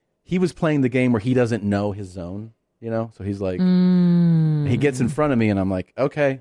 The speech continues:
Speaker 1: Like, they're still pre-boarding. "Are you pre-boarding?" "No, you're not." "Oh, okay."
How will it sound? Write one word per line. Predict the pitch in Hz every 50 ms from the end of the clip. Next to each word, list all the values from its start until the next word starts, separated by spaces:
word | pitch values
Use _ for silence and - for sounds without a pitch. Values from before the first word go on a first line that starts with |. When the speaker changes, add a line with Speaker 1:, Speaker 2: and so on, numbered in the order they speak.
| _ _
Speaker 1:
Like, | 107 110 107
they're | 117 123 127
still | 123 - - 185
pre-boarding. | 127 - - 151 156 131 117 101 92 82 80 78 78 _ _ _ _ _ _ _ _ _ 104
"Are | 101
you | 98 101
pre-boarding?" | - - 131 127 127 135 139 139 143 147 139 135 _ _
"No, | 110 113 117
you're | 110 104 101
not." | 107 107 110 101 - _
"Oh, | - 98 92 92
okay." | 92 - 98 85 85